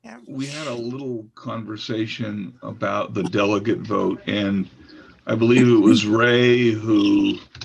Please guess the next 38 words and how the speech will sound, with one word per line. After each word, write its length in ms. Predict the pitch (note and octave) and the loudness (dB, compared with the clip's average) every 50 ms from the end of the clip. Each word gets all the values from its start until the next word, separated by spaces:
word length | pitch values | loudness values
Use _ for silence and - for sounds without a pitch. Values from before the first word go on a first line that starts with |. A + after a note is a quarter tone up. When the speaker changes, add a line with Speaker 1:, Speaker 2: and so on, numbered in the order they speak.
| - _ _ - | -20 _ _ -14
Speaker 2:
suggested 920 | - - - - A#2+ A2 - - A#2 A2+ A2+ A2 - - - A#2+ G#2+ G#2 G2 | -8 -8 -4 -4 -4 -4 -2 -4 -4 -4 -2 -6 -8 -6 -2 -2 -2 -2 -2
that 220 | G#2 G#2+ G#2+ - - | -6 -8 -8 -6 -6
we 140 | A#2 A2+ G#2+ | -6 -6 -6
use 400 | G#2 G#2 A2 A#2 A#2 G#2+ G2+ G#2 | -6 -6 -4 -4 -4 -4 -4 -6
a 80 | F#2 | -4
system 580 | - - - - A#2+ A2 - - B2 A2 G#2+ F#2 | -4 -4 -4 -4 -6 -8 -8 -10 -10 -10 -10 -8
similar 500 | - - - C3 B2 B2 A#2+ A#2 A2+ A2 | -8 -8 -6 -4 -2 -2 -2 -4 -4 -6
to 60 | G#2+ | -8
what 160 | G#2+ G#2+ G#2+ | -8 -8 -6
we've 160 | G#2+ G#2+ G#2 | -4 -4 -4
been 180 | G2 G#2 G#2 G2 | -6 -8 -10 -8
doing 240 | G#2 A2+ A#2 A2+ G#2+ | -6 -6 -6 -6 -8
with 140 | G#2 F#2 - | -10 -12 -12
the 100 | G#2 G2 | -10 -10
roll 240 | G#2+ A2 A2+ A#2 | -8 -8 -8 -8
call, 280 | A2+ - A2 G#2 G2+ G2+ | -10 -12 -16 -16 -16 -14
and 100 | G2 G2 | -14 -12
that 180 | G#2+ G#2+ A2 A2+ | -12 -10 -8 -8
is 200 | G#2+ G2+ - - | -8 -8 -8 -12
to, 300 | - - G#2 G2 F2+ - _ _ _ _ _ _ _ _ _ _ _ _ | -8 -8 -8 -8 -8 -12 _ _ _ _ _ _ _ _ _ _ _ _
you 120 | A#2+ A#2 | -4 -4
know, 100 | A2 G#2 G2+ | -4 -4 -6
mention 440 | G#2 A2+ A#2+ B2 B2 B2 - A#2 G#2+ | -6 -2 0 0 -2 -2 -4 -6 -8
about 340 | G2+ G#2+ G#2 G#2 - - _ | -6 -8 -8 -8 -8 -12 _
three 280 | - B2 B2 B2 B2 | -8 -4 -2 0 0
or 100 | A#2+ A2 | 0 -2
four 280 | - - - A#2 A2+ A2 | -4 -6 -8 -8 -8 -8
affiliates 600 | G#2 - - A#2 A2 G#2+ G#2+ G#2 G#2 F#2+ F2+ - - - | -10 -8 -6 -6 -4 -2 -4 -4 -4 -6 -8 -12 -14 -14
ahead 440 | - F#2+ F2+ - B2 A#2+ A#2+ A#2 A2+ | -16 -16 -12 -8 -6 -6 -4 -4 -6
of 140 | G#2 F#2+ F#2+ | -8 -8 -10
the 80 | G#2 | -10
one 380 | G2 G2 G2+ G2+ G#2 G#2+ G#2 G2+ | -10 -10 -8 -8 -8 -8 -8 -10
that 120 | G#2 G2 - _ - | -10 -12 -16 _ -12
was 300 | G2 F#2 E2+ - - _ _ _ _ _ _ | -12 -10 -10 -12 -14 _ _ _ _ _ _
currently 440 | - C3 A#2+ A#2 A2 - G2+ A2 G2 | -4 -4 -4 -4 -4 -6 -8 -8 -8
going 320 | G2 G#2 G#2 G#2+ G2+ F#2 | -6 -8 -8 -8 -8 -10
to 100 | - G2+ | -10 -12
vote. 320 | F#2+ G#2+ A2+ G#2 F2+ D#2+ | -8 -8 -6 -6 -6 -8